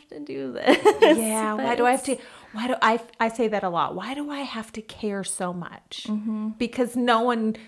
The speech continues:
Speaker 2: some, there are some things that no one cares about, and they're
Speaker 1: Yeah.
Speaker 2: just like, "Well, whatever, it's whatever," right? But then there's those, that little thing, that
Speaker 1: Yeah.
Speaker 2: little prick that's like, "I can't not care."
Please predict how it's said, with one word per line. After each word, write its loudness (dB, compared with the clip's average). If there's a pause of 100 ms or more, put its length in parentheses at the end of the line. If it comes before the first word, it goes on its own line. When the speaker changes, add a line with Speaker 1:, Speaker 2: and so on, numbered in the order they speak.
Speaker 2:
some, -4
there 0
are 0
some -6
things -6
that -6
no -8
one -10
cares -10
about, -10
and -10
they're -2
Speaker 1:
Yeah. -6
Speaker 2:
just -6
like, -4
"Well, -6
whatever, -8
it's -14
whatever," -8
right? -4 (520)
But -6
then -2
there's -6
those, -6 (160)
that -12
little -4
thing, -4 (200)
that -4
Speaker 1:
Yeah. -4
Speaker 2:
little -4
prick -6
that's -12
like, -8
"I -10
can't -10
not -8
care." -4